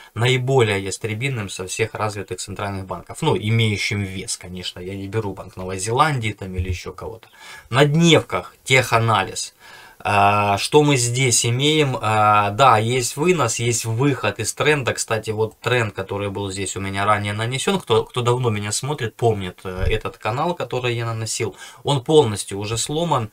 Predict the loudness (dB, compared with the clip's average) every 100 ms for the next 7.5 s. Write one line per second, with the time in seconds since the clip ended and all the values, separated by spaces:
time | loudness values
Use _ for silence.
0 | -14 -20 -6 2 4 2 2 2 6 4
1 | 6 4 4 4 2 2 2 2 0 0
2 | -2 0 0 0 2 4 4 2 0 -2
3 | -4 -2 -4 -2 -6 -2 -2 -2 -4 -8
4 | 0 2 2 4 4 4 -2 -4 -6 -8
5 | -12 -10 -8 2 2 4 2 2 -2 -8
6 | -12 -6 -6 -4 -2 0 -2 -6 -8 -12
7 | -8 -4 -4 -6